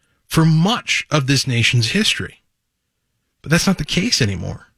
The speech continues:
because we have this welfare state and because we have this culture of grievance that feeds on the, the needs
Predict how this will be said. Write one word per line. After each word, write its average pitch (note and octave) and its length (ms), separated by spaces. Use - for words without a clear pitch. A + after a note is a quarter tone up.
because E3 760
we C#3+ 220
have A2+ 500
this C#3 160
welfare B2+ 520
state - 460
and C3+ 100
because D#3+ 400
we C#3 100
have B2+ 180
this B2+ 140
culture C3+ 440
of A#2 120
grievance A2+ 680
that C#3+ 280
feeds D3 1200
on C3+ 500
the, C#3 380
the C3 480
needs C3 920